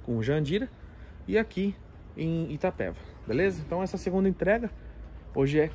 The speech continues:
quinta-feira, então ficou pra sexta minha entrega, rapaziada. Aí eu até lavei as rodas no balde. Lavei tudo no balde lá em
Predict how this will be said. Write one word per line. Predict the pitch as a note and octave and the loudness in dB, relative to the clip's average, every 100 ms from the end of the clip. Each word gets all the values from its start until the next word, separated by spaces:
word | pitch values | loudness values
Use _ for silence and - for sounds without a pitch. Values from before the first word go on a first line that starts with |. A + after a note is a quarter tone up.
| - | -4
quinta-feira, | E3+ G#3+ G#3 - D3+ D#3+ G#3+ - | 0 0 0 -6 -6 -6 -6 -6
então | G3 A#3 | -6 -6
ficou | - - | -2 0
pra | - - | 2 2
sexta | - - E3+ - | -2 -2 -4 -2
minha | F#3 G3+ | -2 -2
entrega, | - G#2+ G#2+ | 0 0 0
rapaziada. | B2 G2+ G2+ G2 - - - - - - - - - - - - - | -2 -4 -4 -6 -8 -14 -14 -14 -14 -12 -12 -12 -14 -14 -16 -6 8
Aí | C3 | 12
eu | D3+ D#3 - | 12 10 -2
até | - E3+ | 10 12
lavei | F#3+ E3+ | 12 12
as | E3 | 10
rodas | C#3+ C#3+ C#3 | 12 10 12
no | D3+ | 10
balde. | F#3+ B2+ D3 G#3+ D#3+ - - - - - - | 8 10 10 8 4 -4 -12 -16 -16 -14 -6
Lavei | B2+ A#2+ | 0 4
tudo | C3+ F#3 | 6 8
no | G#3 | 8
balde | G3 C3 E3 D3 | 10 10 10 8
lá | C3 C3+ | 8 10
em | C3+ C3 B2 A#2 A2+ | 8 8 6 4 2